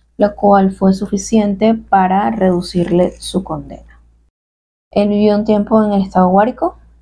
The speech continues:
y posteriormente se mudó a Puerto Ordaz, en el estado Bolívar. A Ledesma se le han realizado múltiples entrevistas por diversos medios de comunicación y por diversos colegas independientes.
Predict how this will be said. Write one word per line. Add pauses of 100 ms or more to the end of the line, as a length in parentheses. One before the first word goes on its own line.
(160)
y
posteriormente
se
mudó
a
Puerto
Ordaz,
en
el
estado
Bolívar. (720)
A
Ledesma
se
le
han
realizado
múltiples
entrevistas
por
diversos
medios
de
comunicación
y
por
diversos
colegas
independientes.